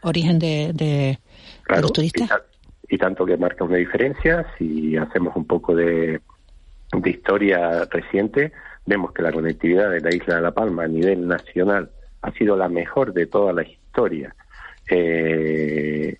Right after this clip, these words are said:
Speaker 2: esta temporada veintidós, vinieron nuevas aerolíneas, hemos abierto nuevos, nuevas rutas, se ha incrementado el número de llegada de pasajeros,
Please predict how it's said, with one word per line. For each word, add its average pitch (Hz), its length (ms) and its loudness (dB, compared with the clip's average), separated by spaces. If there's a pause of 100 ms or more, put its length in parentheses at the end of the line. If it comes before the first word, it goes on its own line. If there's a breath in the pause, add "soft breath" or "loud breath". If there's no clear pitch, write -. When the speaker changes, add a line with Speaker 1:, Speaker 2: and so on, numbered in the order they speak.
Speaker 2:
esta - 360 0
temporada 82 680 -2
veintidós, 85 640 0 (540 loud breath)
vinieron 101 440 2
nuevas 98 260 0
aerolíneas, 104 640 0 (160)
hemos 107 260 0
abierto 95 540 0
nuevos, 101 380 0 (400 loud breath)
nuevas 98 320 2
rutas, 127 420 -2 (760 soft breath)
se 113 60 2
ha 113 40 2
incrementado 101 760 0 (160)
el 87 140 -2
número 101 280 2
de 82 80 2
llegada 87 280 2
de 85 100 0
pasajeros, 131 640 -4